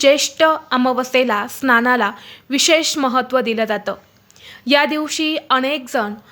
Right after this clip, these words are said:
पवित्र गंगेवरती जाऊन स्नान करत असतात. पवित्र तीर्थक्षेत्री स्नान केल्याने आपल्याला अनंत पुण्याची प्राप्ती होते. जीवनातील सर्व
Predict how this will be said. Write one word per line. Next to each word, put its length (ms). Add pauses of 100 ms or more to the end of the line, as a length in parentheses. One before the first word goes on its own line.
(220)
पवित्र 400
गंगेवरती 680
जाऊन 320
स्नान 420
करत 260
असतात. 420 (280)
पवित्र 440 (120)
तीर्थक्षेत्री 720
स्नान 380
केल्याने 560 (140)
आपल्याला 520 (140)
अनंत 520
पुण्याची 580
प्राप्ती 420
होते. 300 (560)
जीवनातील 600
सर्व 340